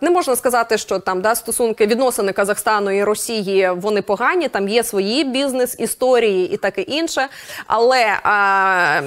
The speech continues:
в якій позиції сьогодні знаходиться, а, Росія, коли ми говоримо про міжнародну ізоляцію, коли ми говоримо про геополітику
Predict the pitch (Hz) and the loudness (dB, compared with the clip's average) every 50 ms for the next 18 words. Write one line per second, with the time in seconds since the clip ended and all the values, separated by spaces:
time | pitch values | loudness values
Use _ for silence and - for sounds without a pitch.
0 | 135 127 131 - - 185 202 233 254 262 - 330 330 311 - 240 233 254 277 269 | -4 -6 -6 -6 -6 -4 0 0 0 0 2 2 0 2 0 -2 -2 0 -2 -2
1 | - 262 233 226 220 208 - - 226 220 247 247 233 214 226 208 202 208 208 208 | -2 -2 -2 0 -2 -2 0 0 0 0 2 0 0 2 0 0 0 0 -2 0
2 | - 226 220 196 202 196 - - - 208 202 190 190 - - - 185 180 185 190 | 0 0 2 2 0 0 0 0 0 2 2 2 0 0 0 0 2 2 2 2
3 | 208 - - - 294 269 226 - - 208 208 208 202 190 202 196 202 214 214 208 | 0 -2 -2 -2 0 0 0 2 2 0 0 0 -2 -2 -2 -2 0 0 0 0
4 | 196 190 190 - - 202 202 202 202 202 202 208 208 196 202 214 202 208 214 202 | -2 -4 -6 -6 -4 -2 0 0 0 0 0 0 -2 -2 -2 -2 0 0 0 0
5 | 180 185 180 185 185 175 180 175 - - 180 - - 180 - 202 196 196 202 196 | -2 -2 -4 -4 -2 -2 -2 -2 -4 -4 -6 -6 -6 -6 -4 -4 -4 -4 -4 -6
6 | 196 202 202 220 220 214 208 180 180 - 180 196 190 196 196 - - _ _ _ | -6 -4 -4 -2 -2 -2 -4 -6 -8 -6 -4 -4 -4 -4 -8 -14 -20 _ _ _
7 | 165 196 214 208 214 208 202 - 226 208 202 196 190 - - - - - 160 - | -4 -2 0 2 2 2 2 0 0 0 0 -2 -6 -8 -10 -12 -10 -10 -10 -10